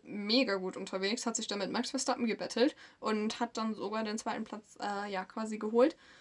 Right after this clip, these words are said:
Und ich glaube, dass ihm dieser Sprint liegt und ich glaube, dass er da echt gut performen wird, weil ich auch glaube, dass der McLaren ganz gut funktionieren wird. Und deswegen sage ich, dass Oscar Piastri Platz drei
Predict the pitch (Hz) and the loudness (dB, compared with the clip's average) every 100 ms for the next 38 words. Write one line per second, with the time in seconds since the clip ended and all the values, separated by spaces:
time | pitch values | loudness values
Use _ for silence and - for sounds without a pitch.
0 | - - 214 208 202 - 214 - 208 269 | -20 -10 -6 -6 -8 -8 -8 2 4 6
1 | 339 359 370 294 247 226 - 233 220 208 | 4 0 0 2 2 0 -2 -4 -6 -4
2 | 208 262 - - 233 233 233 254 - _ | -4 -4 -6 -6 0 2 0 -4 -16 _
3 | 262 - 190 - 247 240 226 202 - 208 | -14 -2 -2 0 -2 0 0 -2 -4 -4
4 | - 247 240 - 240 269 277 277 220 220 | -4 -4 -6 -2 0 2 2 0 -2 -8
5 | - 208 220 226 226 - 202 202 214 294 | -10 -6 -4 -2 -4 -8 -10 -4 2 2
6 | 339 311 294 294 - 269 - 254 262 269 | 4 2 2 -2 -2 -2 0 4 6 6
7 | 269 269 - - - - 214 214 220 214 | 4 0 -6 -16 -14 -6 -4 -2 -2 -2
8 | 208 214 202 202 - 214 214 - 233 247 | -4 -6 -8 -8 -12 -10 -12 -8 -6 -4
9 | 247 - 214 214 - 226 214 - 214 208 | -6 -8 -10 -8 -8 -8 -8 -8 -10 -10
10 | - 202 208 202 214 262 | -12 -10 -4 0 0 0